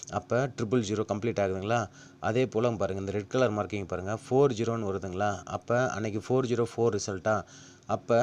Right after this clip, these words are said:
அடுத்-, அந்த நாளோட, அந்த ஃபோர் ஜீரோ ஃபோரோட ரிசல்ட் வந்து சி போர்டு நாலுங்கும் போது, அடுத்த நாள் வந்து நாலு அப்படிங்கிற பி போர்டில் உட்காருது. நல்லா பார்த்தீங்கன்னா தெரியும். பொறுமையா சொல்றேன் பாருங்க. அடுத்து இந்த ஃபைவ் ஃபோர் டூ, ஃபைவ் ஃபோர் டூ அன்னைக்கு ரிசல்ட். சரிங்களா? அந்த ஃபைவ் ஃபோர் டூக்கு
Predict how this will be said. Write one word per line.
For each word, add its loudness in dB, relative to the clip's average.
அடுத்-, -2
அந்த 0
நாளோட, 4
அந்த 0
ஃபோர் 6
ஜீரோ 4
ஃபோரோட 2
ரிசல்ட் 0
வந்து -2
சி -2
போர்டு 0
நாலுங்கும் 0
போது, -2
அடுத்த 0
நாள் 0
வந்து -2
நாலு 4
அப்படிங்கிற 0
பி 4
போர்டில் 2
உட்காருது. -2
நல்லா 0
பார்த்தீங்கன்னா -4
தெரியும். -4
பொறுமையா -2
சொல்றேன் -4
பாருங்க. -2
அடுத்து 0
இந்த 0
ஃபைவ் 4
ஃபோர் 2
டூ, 0
ஃபைவ் 2
ஃபோர் 0
டூ 0
அன்னைக்கு -2
ரிசல்ட். 0
சரிங்களா? -2
அந்த -4
ஃபைவ் 4
ஃபோர் -2
டூக்கு 0